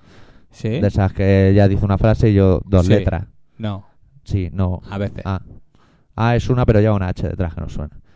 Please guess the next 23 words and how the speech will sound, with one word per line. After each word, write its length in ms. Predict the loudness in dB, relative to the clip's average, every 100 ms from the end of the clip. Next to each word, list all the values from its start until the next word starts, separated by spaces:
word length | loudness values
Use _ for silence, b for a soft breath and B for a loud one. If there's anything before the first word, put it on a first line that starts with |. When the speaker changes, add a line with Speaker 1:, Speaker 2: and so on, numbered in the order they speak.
| _
Speaker 2:
Siempre 220 | -10 -8
son 160 | -6 -8
dos. 160 | -12 -12 b b b b b b b b b _ -12
Y, 300 | -2 0 0 -2
y 180 | -4 -2
me, 160 | -2
hi-, 160 | -4 -2
me 140 | -2
hizo 240 | 0 -2 -2
unas 260 | -2 -2
aseveraciones 920 | -2 2 4 4 2 4 4 4 0 -4
que 100 | -4
no 100 | -2
sé 100 | 0
si 100 | 2
debería 280 | 2 2
tener 180 | 0 -2
en 60 | -4
consideración 800 | -4 -2 -2 -2 0 0 0 -2
y 100 | -4
lo 220 | -2 -2
pongo 200 | 0 2
aquí. 380 | 0 2 0 -2